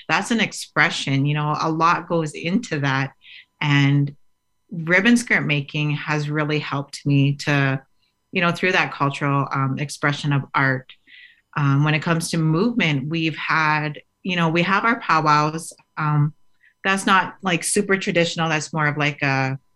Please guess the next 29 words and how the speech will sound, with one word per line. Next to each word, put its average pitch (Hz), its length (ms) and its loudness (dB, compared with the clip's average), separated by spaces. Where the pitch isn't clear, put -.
a 151 60 -4
social 160 500 0
gathering, 165 640 -2
but 196 80 0
we 208 120 4
have 208 140 2
other 180 280 2
things 175 380 -4
too, 175 520 0
um, 143 600 2
you 175 100 -4
know, 165 140 0
within 160 260 -2
our 151 120 0
ceremonies. 151 840 0
And 151 280 -2
we 151 100 0
have, 147 560 0
you 214 80 2
know, 196 100 6
as 170 200 4
Cree 180 220 2
people, 185 340 0
we 160 100 2
have 165 320 -2
round 156 320 2
dances, 147 640 -2
which 143 200 -4
is 139 400 -4